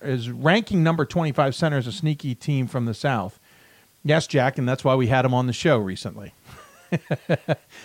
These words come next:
We agree with you. That's why I'm voting him, and I don't have him that low. I have him in the middle of the pack. Uh, Drew says, "Any big news from Anaheim yet?" Well, if you tuned in to Thursday's show, Drew, I'm just kidding, Drew.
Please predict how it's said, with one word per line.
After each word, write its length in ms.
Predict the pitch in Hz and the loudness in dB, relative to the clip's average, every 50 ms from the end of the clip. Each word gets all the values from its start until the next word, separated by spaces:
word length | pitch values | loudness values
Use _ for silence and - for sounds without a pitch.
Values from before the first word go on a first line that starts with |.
| - - - | -20 -12 -6
We 180 | - 120 120 117 | -2 0 2 2
agree 280 | 110 107 135 175 220 | 2 2 2 2 2
with 200 | 214 151 127 110 | 2 0 -2 -2
you. 200 | 123 104 87 101 101 | -4 -8 -10 -10 -12
That's 220 | 110 104 98 - | -12 -12 -6 -2
why 180 | 127 113 117 120 | 0 2 2 2
I'm 140 | 127 127 | 2 2
voting 300 | 110 131 143 170 165 143 | 2 2 2 2 2 0
him, 180 | 127 113 113 117 | 0 0 0 0
and 80 | 107 110 | 0 0
I 60 | 120 | 0
don't 160 | 139 147 139 | 0 0 0
have 180 | 123 139 143 139 | 0 0 0 0
him 140 | 143 135 | 0 0
that 220 | 131 131 139 - 127 | 0 0 0 0 0
low. 280 | 123 135 139 120 92 | 0 0 2 0 0
I 80 | - 104 | -4 -6
have 160 | 98 110 104 120 | -6 -6 -4 -4
him 100 | 110 110 | -4 -2
in 60 | 110 | -2
the 80 | 113 | 0
middle 200 | 113 113 113 113 | 0 0 0 0
of 40 | 117 | 0
the 60 | 113 | -2
pack. 360 | 110 127 127 120 104 - _ _ _ _ _ _ _ _ _ _ _ _ _ _ - | -2 -2 -2 -2 -4 -8 _ _ _ _ _ _ _ _ _ _ _ _ _ _ -2
Uh, 180 | - 139 139 135 | 0 2 2 2
Drew 300 | 117 135 147 170 180 170 | 2 2 4 4 4 4
says, 320 | - 196 180 151 139 131 | 4 4 6 6 6 4
"Any 180 | 160 165 180 175 | 4 2 2 2
big 240 | 139 170 170 160 143 | 4 2 2 2 2
news 300 | 147 156 156 160 139 - | 2 2 2 2 0 0
from 140 | 156 143 | -2 -2
Anaheim 540 | 120 151 165 185 185 170 147 143 127 113 113 | 0 2 2 4 4 4 4 4 4 4 2
yet?" 280 | 113 110 92 78 - 127 | 2 0 -2 -4 -6 -2
Well, 360 | 127 143 127 123 143 190 - - | 2 2 2 2 2 0 -2 -2
if 120 | 147 117 | -4 -2
you 120 | 123 123 - | -2 -2 -2
tuned 240 | - 175 165 151 | 0 0 0 2
in 80 | 151 139 | 2 2
to 80 | 127 113 | 0 0
Thursday's 440 | - 190 226 254 202 165 127 113 | 2 2 0 0 2 0 0 0
show, 380 | - - 135 107 90 92 117 135 _ _ _ _ _ _ _ _ - 147 | 0 -2 -4 -4 -4 -6 -10 -12 _ _ _ _ _ _ _ _ -10 -6
Drew, 400 | 113 127 147 123 101 101 151 165 - _ _ _ _ _ _ _ _ _ _ - | -2 0 2 2 2 0 -4 -8 -10 _ _ _ _ _ _ _ _ _ _ -16
I'm 100 | 101 104 | -14 -14
just 200 | 92 101 - - | -14 -14 -16 -18
kidding, 180 | - - 80 90 | -18 -18 -18 -18
Drew. 220 | 85 - 85 90 | -18 -18 -20 -20